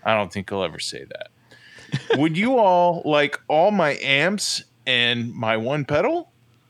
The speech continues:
So, do you choose Josh from J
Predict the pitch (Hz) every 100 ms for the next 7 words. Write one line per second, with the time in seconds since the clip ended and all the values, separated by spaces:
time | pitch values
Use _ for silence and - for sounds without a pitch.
0 | _ _ - - 269 339 349 208 _ _
1 | _ _ _ _ _ _ _ - 147 165
2 | 160 - 196 190 151 120 131 156 180 269
3 | - 156 135 139